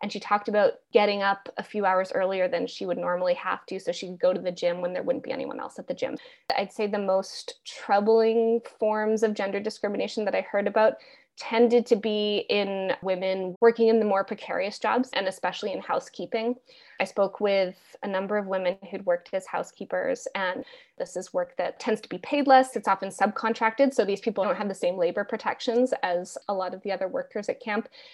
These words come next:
And mostly they noted that they felt very vulnerable to sexual harassment. It's quite intimate work, right?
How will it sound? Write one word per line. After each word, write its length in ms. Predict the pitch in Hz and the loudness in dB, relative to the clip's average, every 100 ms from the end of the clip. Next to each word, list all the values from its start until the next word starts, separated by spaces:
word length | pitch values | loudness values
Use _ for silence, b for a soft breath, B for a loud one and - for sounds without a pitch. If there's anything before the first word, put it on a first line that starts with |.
| B - | B 8
And 140 | 294 | 10
mostly 340 | 392 392 320 | 10 6 4
they 180 | 285 233 | 6 6
noted 340 | 226 190 208 202 | 6 4 4 -2
that 120 | 196 | -2
they 120 | 190 | -4
felt 400 | - 214 196 202 | 2 6 6 8
very 260 | 214 214 214 | 6 8 6
vulnerable 680 | 190 180 180 175 170 175 - | 4 2 2 2 4 2 2
to 120 | 214 | -2
sexual 460 | - - - 185 | 0 -2 0 0
harassment. 800 | 175 - 76 - - - - - - B B B | 0 0 -2 -4 -6 -6 -8 -10 -12 B B B
It's 160 | 240 - | 2 4
quite 180 | 294 - | 2 4
intimate 380 | 240 - 170 | 2 2 0
work, 280 | - 196 - | 2 0 0
right? 300 | 185 240 277 | 2 4 2